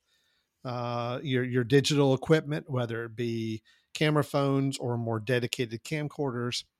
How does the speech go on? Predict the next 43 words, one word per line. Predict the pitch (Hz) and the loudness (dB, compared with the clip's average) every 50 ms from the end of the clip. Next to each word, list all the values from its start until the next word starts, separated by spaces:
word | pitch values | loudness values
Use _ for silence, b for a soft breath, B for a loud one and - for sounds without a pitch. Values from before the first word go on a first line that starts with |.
| _ _ _ _ - - | _ _ _ _ -6 0
And | 143 131 | 2 4
we | 143 | 8
talked | - 185 165 - 156 | 8 8 8 8 8
all | 147 160 175 | 6 6 6
about | 156 147 143 - | 6 4 2 2
the | - 131 | 2 0
ins | 135 135 135 120 131 | 0 0 0 0 0
and | 120 120 | 0 0
outs | 120 117 113 - - - | 0 0 -2 -4 -6 -4
of | - 135 127 117 110 110 | -2 0 0 0 -2 -2
digital | 104 131 120 113 123 113 123 113 | 0 0 2 2 0 0 0 -2
video. | 104 104 113 101 101 98 95 101 | -2 -4 -6 -6 -6 -8 -10 -10
What | 104 104 104 104 | -10 -10 -10 -8
are | 107 | -8
some | - - 117 | -10 -10 -10
important | 110 107 101 - 139 - - 127 113 - | -12 -14 -12 -12 -14 -12 -12 -16 -14 -12
things | 127 110 110 113 - | -12 -10 -10 -10 -10
to | - 120 113 | -10 -6 -2
know? | 120 147 156 151 147 147 143 135 B B B B B B B B _ | 2 4 6 6 6 6 4 2 B B B B B B B B _
What | 135 123 | -2 0
are | 123 120 | 0 0
some, | - - 135 120 117 113 110 | 0 -2 -4 -4 -4 -6 -6
uh, | 113 110 110 104 107 110 | -6 -6 -6 -6 -6 -8
terms | - - - 139 143 143 143 135 123 123 | -6 0 2 4 4 6 6 4 4 4
you | 135 | 2
might | 131 131 127 123 117 117 - | 2 0 0 -2 -4 -6 -6
hear? | - 135 127 120 120 120 120 120 117 117 123 123 | -4 -2 0 0 2 2 2 0 0 0 -2 -4
What | 110 117 113 | -4 -4 -4
are | 117 | -4
some | 110 - 123 113 | -4 -6 -8 -8
things | 110 - 117 120 117 110 | -6 -6 -6 -6 -6 -8
that | 117 117 - | -10 -10 -10
you | 131 120 120 | -10 -8 -8
need | 120 120 117 113 110 | -6 -6 -8 -10 -10
to | 110 | -12
keep | - - 127 - | -12 -12 -12 -10
in | 123 110 | -8 -6
mind | 110 113 113 113 117 113 | -4 -2 -2 -2 -2 -4
if | - - | -4 -6
you're | 110 98 | -10 -6
buying | 101 113 113 113 117 117 117 117 | -4 -4 -2 -2 -2 -4 -4 -6
something | - - 123 117 - - 113 107 110 | -6 -6 -8 -10 -10 -12 -14 -8 -6
new? | 123 147 165 170 | -2 -2 -2 -2